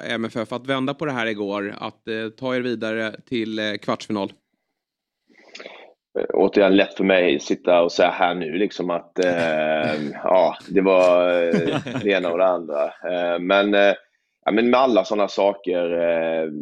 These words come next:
Speaker 2: så, så är det viktigt att kunna få något konkret, liksom, att ta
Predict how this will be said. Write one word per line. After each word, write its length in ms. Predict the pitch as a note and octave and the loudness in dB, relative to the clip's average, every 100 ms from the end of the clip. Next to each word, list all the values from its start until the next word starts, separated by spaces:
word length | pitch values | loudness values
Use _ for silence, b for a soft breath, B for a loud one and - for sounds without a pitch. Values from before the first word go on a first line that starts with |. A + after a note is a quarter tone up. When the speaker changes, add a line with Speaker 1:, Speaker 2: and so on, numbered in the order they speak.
| A1+ A1 - | -10 -12 -8
Speaker 2:
så, 300 | - D#2 - | 0 0 0
så 420 | - F#2 A2 G#2+ | 0 2 4 6
är 340 | F2+ D#2+ G2 | 6 6 4
det 80 | F2+ | 4
viktigt 360 | F#2+ G2 - E2+ | 2 0 -4 -8
att 140 | D#2+ | -4
kunna 280 | F#2 F2 E2+ - | -4 -4 -6 -4
få 200 | F#2 E2+ | -4 -2
något 140 | D#2+ | -6
konkret, 520 | - E2 - F#2+ E2+ - - | -6 -6 0 2 2 0 -12
liksom, 260 | - D2+ | -10 -10
att 120 | D#2+ - - | -10 -10 -2
ta 280 | E2+ - | 0 0